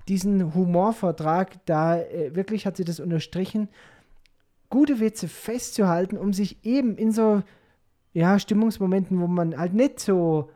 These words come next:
freudig ist, sich auch da wieder mit diesem humorvollen Moment selber so ein bisschen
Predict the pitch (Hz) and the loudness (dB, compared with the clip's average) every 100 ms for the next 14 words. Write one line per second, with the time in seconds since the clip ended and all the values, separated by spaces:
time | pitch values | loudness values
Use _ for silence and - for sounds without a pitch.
0 | _ - - 160 147 135 160 214 - - | _ -20 -2 2 2 2 0 -2 -2 -16
1 | - - - 226 220 - - 175 202 220 | -20 -8 -4 -2 -4 -4 0 2 2 0
2 | 196 202 - - - 185 196 - - - | 2 0 -2 -14 0 0 0 -4 -20 -4
3 | 185 175 190 185 180 _ 151 175 170 220 | -2 0 2 2 0 _ 0 2 4 2
4 | 240 214 190 175 147 170 240 - _ _ | 2 2 4 2 2 2 0 -4 _ _
5 | _ _ _ - - 196 254 254 247 202 | _ _ _ -8 2 6 6 4 0 -2
6 | 208 196 247 - 220 214 | -2 -2 -4 -4 -4 -4